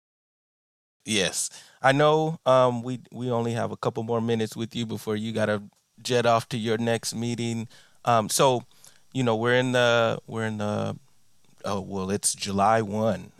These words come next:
Um, and we've officially, you know, from a state standpoint, we've officially, I think, yesterday opened up,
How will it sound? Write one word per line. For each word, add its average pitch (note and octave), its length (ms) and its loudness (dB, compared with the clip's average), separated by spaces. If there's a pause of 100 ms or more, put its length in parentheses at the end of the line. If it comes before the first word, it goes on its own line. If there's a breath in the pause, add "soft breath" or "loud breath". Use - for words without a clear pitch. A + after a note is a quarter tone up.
Um, F#2 460 -6 (140)
and F#2+ 400 -4
we've G#2 200 -4
officially, A2+ 600 -4
you A2+ 400 -4
know, G2 340 -6
from G2 240 -10
a F#2+ 60 -6
state G#2+ 320 -2
standpoint, G#2+ 680 -2
we've G2 240 -8
officially, A2 720 -4
I G#2+ 80 -2
think, G2+ 300 -6 (260)
yesterday G#2 920 -2 (400 soft breath)
opened G#2+ 360 -2
up, G#2+ 360 0